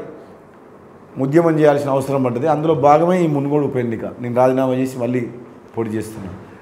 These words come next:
అంటే నేను పాలిటిక్స్లోకి వచ్చినప్పటి నుంచి ఎప్పుడు కూడా సంతోషంగా లేను. అప్పుడు తెలంగాణ రాష్ట్రం కోసం, ఆ, ఇప్పుడు మన తెలంగాణకు, తెలంగాణలో జరుగుతున్న మలి ఉద్యమం, తెల-, కేసీఆర్ కుటుంబం నుంచి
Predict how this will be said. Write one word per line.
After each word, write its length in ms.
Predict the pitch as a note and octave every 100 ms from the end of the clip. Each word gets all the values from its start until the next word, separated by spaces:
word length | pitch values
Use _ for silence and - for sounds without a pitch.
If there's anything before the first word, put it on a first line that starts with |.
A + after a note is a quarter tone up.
| -
అంటే 320 | B2+ F3 F#3+ - - - - - - - -
నేను 280 | B2+ F#3 F#3+
పాలిటిక్స్లోకి 500 | F3 E3+ F#3+ G3 F#3
వచ్చినప్పటి 360 | F3 F3 E3+
నుంచి 180 | F3 D3+
ఎప్పుడు 260 | D3+ F3 F3
కూడా 340 | F#3 G3 F#3
సంతోషంగా 500 | - D#3 E3 D#3 D#3
లేను. 280 | C3 C3 A2 - - - - - - - - -
అప్పుడు 220 | - G2+
తెలంగాణ 480 | G2+ A2+ C3 D3 D3+ C#3
రాష్ట్రం 340 | C3+ C#3 E3
కోసం, 340 | D#3+ E3 F#3+ G#3+ - - - - - - - - - -
ఆ, 140 | C#3 D#3+
ఇప్పుడు 240 | E3 G#3
మన 120 | G3+
తెలంగాణకు, 840 | G3 F#3 F#3+ F#3+ G3 G3 F#3 F3 - - - - - - - - - - - - - - - - -
తెలంగాణలో 540 | D#3+ F#3 F#3 F#3 F3
జరుగుతున్న 340 | D#3+ E3 E3+ D#3+
మలి 240 | D3 F3
ఉద్యమం, 360 | F3 D#3 F3 E3
తెల-, 300 | D#3 D#3+ D3 - - -
కేసీఆర్ 360 | E3+ F3+ F3
కుటుంబం 400 | E3 D#3+ E3+ E3
నుంచి 440 | E3 D#3+ D#3+ D3